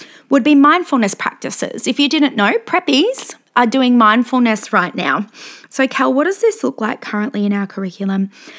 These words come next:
How is mindfulness, meditation, and spirituality being incorporated in the classroom?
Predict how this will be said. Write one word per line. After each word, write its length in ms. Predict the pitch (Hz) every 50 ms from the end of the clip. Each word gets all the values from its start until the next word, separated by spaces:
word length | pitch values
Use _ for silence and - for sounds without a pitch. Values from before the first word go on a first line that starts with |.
| - - _
How 240 | - 247 262 269 262
is 160 | 277 269 -
mindfulness, 760 | 240 226 220 220 220 226 226 - 240 226 226 220 214 214 -
meditation, 640 | 214 202 202 208 202 - - 202 220 220 - - 202
and 140 | 202 196 196
spirituality 920 | 196 - - - 214 190 196 - - - 214 196 190 196 196 196 190 202 214
being 260 | 175 208 214 214 190
incorporated 840 | 190 185 185 - - - 208 202 208 - 208 214 208 208 190 208 196
in 100 | 196 190
the 80 | 202 -
classroom? 800 | - - - - - - - - - - - - 240 214 - 220